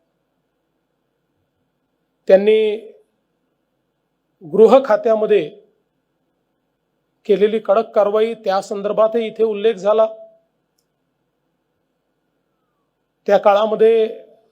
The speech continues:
वाढलेली गुंडगिरी, स्मगलिंग या सगळ्या गोष्टी संपवण्याकरता एक कणखर नेता म्हणून त्यांनी घेतलेली भूमिका आणि त्याच वेळी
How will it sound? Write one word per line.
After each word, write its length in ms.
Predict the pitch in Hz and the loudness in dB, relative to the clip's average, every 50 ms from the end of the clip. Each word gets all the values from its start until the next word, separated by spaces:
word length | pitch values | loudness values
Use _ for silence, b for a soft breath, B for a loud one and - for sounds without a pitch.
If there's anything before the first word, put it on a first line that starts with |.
| _ _ _ _ _ _ _ _ _ _ _ _ _ | _ _ _ _ _ _ _ _ _ _ _ _ _
वाढलेली 520 | 175 190 185 180 185 196 208 214 196 220 220 | 2 2 2 2 2 2 0 0 0 -4 -6
गुंडगिरी, 960 | 170 156 208 208 208 220 214 208 214 214 220 220 220 214 214 220 240 - | -6 -8 -8 -4 -4 -4 -4 -4 -6 -6 -6 -6 -6 -8 -10 -12 -16 -20
स्मगलिंग 720 | - - - 196 185 196 180 214 214 226 226 226 220 214 214 - _ _ _ | -20 -20 -6 -2 -2 -2 0 -2 -2 -2 -2 -4 -6 -8 -12 -16 _ _ _
या 180 | 180 190 262 254 | 0 2 2 2
सगळ्या 380 | 254 - 247 220 190 262 285 | 2 0 -4 -2 0 0 0
गोष्टी 380 | 269 254 233 - - - 208 160 - - _ _ _ _ _ _ _ _ _ _ _ _ _ _ _ _ _ - | 0 0 -2 -4 -6 -8 -10 -10 -10 -14 _ _ _ _ _ _ _ _ _ _ _ _ _ _ _ _ _ -16
संपवण्याकरता 1040 | - - - 214 202 185 - 254 254 254 269 262 262 262 226 220 220 - 247 254 277 - - - _ _ _ _ _ _ _ _ _ _ _ _ _ _ _ _ _ _ _ _ _ - | -6 0 2 2 2 2 2 2 4 4 2 0 -2 -4 -4 -4 -2 -2 -2 -4 -4 -6 -10 -20 _ _ _ _ _ _ _ _ _ _ _ _ _ _ _ _ _ _ _ _ _ -2
एक 240 | 247 254 254 - | -2 -2 -2 -2
कणखर 400 | 269 233 233 226 - - 302 311 | 0 2 2 0 0 -2 -2 0
नेता 340 | 294 269 254 240 254 277 262 | 0 2 0 0 0 0 -2
म्हणून 280 | 247 226 240 269 269 262 | 0 0 -2 -2 -2 -4
त्यांनी 240 | 254 214 214 226 240 | -4 -4 -4 -6 -6
घेतलेली 400 | 190 196 185 196 202 202 208 208 | -8 -8 -8 -8 -8 -8 -8 -10
भूमिका 520 | 147 151 175 185 202 202 - 180 151 139 - - - _ _ _ _ _ _ _ _ _ _ _ _ _ _ _ _ _ _ _ _ _ _ _ _ _ _ _ _ _ _ - | -12 -12 -10 -8 -4 0 0 0 0 0 -4 -12 -20 _ _ _ _ _ _ _ _ _ _ _ _ _ _ _ _ _ _ _ _ _ _ _ _ _ _ _ _ _ _ -8
आणि 160 | - 185 190 | -4 -2 -2
त्याच 360 | 185 185 220 233 262 254 254 247 | 0 0 0 0 0 -2 -4 -2
वेळी 280 | 220 202 185 165 160 | -2 -2 -2 -2 -4